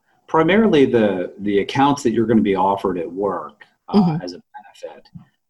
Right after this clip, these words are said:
Speaker 1: Most people are gonna be offered a four oh one K plan.
Speaker 2: Mm-hmm.
Speaker 1: Uh, basically, you're, um, you're taking money directly from your paycheck and depositing it into a retirement account. It's easy.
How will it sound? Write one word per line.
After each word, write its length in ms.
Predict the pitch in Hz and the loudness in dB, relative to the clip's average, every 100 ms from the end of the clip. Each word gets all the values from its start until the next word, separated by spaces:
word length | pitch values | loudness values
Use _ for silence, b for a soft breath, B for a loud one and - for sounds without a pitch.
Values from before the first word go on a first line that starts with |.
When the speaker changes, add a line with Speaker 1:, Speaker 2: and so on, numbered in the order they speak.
| _ | _
Speaker 1:
Most 260 | 160 185 - | 0 0 2
people 220 | 160 127 | 2 4
are 60 | 120 | 4
gonna 140 | 117 | 4
be 140 | 107 | 4
offered 300 | 101 98 104 | 2 2 -2
a 40 | 92 | -6
four 280 | - 95 85 | -4 -4 -2
oh 60 | |
one 180 | 80 80 | -8 -12
K 180 | 82 80 | -14 -16
plan. 460 | - 71 67 - _ _ _ - | -16 -20 -20 -20 _ _ _ -4
Speaker 2:
Mm-hmm. 220 | 180 151 | 0 0
Speaker 1:
Uh, 200 | 135 - - | 0 -2 -2
basically, 880 | 160 202 175 143 127 120 113 104 104 - | 0 2 2 2 4 6 6 4 -2 -4
you're, 580 | 113 113 110 104 98 - _ _ 107 | 2 4 4 2 0 -4 _ _ -6
um, 520 | 95 92 87 87 - _ | -4 -2 -2 -4 -8 _
you're 160 | 110 117 | 0 2
taking 360 | 147 143 143 | 2 2 4
money 220 | 123 113 | 6 6
directly 420 | 110 107 117 120 117 | 4 2 2 2 0
from 200 | 120 120 | 2 2
your 100 | 117 | 2
paycheck 640 | 120 95 - 92 85 - - b b b _ - | 0 -2 -4 -6 -8 -8 -18 b b b _ -6
and 220 | 104 95 | -4 -4
depositing 480 | - 113 107 107 101 | -2 2 2 2 0
it 80 | |
into 240 | 90 90 98 | -2 -4 -4
a 60 | |
retirement 520 | 85 - 82 78 73 65 | -6 -8 -12 -12 -16 -20
account. 240 | - - _ - _ _ - | -20 -20 _ -20 _ _ -4
It's 180 | 113 - _ | -4 -4 _
easy. 800 | 117 127 123 131 127 127 123 - | 4 4 4 4 6 2 -2 -12